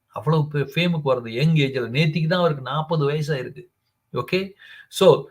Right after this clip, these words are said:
அ-, அப்படி வந்திருக்கும் போது அவர் வந்து தோத்து போறாரு.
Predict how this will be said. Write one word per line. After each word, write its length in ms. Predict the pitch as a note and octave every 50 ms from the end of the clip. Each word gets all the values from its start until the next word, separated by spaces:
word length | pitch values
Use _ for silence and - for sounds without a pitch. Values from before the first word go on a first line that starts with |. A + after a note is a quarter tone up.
| - - _ -
அ-, 220 | - - - - -
அப்படி 320 | C#3+ - D#3+ F3 F3 E3+
வந்திருக்கும் 640 | D3 D3 E3 F3+ F3+ G#3 G#3 F3+ - E3 D3+ C#3 B2+
போது 460 | A#2 G#2+ G2+ G#2 A#2+ D3 D#3+ D#3+ - _ _ _ _
அவர் 420 | _ - - A#2+ C#3+ D3+ F3+ F#3 F3
வந்து 640 | D#3+ D#3+ D#3+ E3 F3 E3 C#3 B2 A#2+ C3+ D#3 D#3+ D#3+
தோத்து 300 | - G3 G3+ G3+ F#3+ D#3+ C#3
போறாரு. 560 | C3 A#2 A2 G2+ F#2+ G2 G2 G#2+ B2 D3 D3+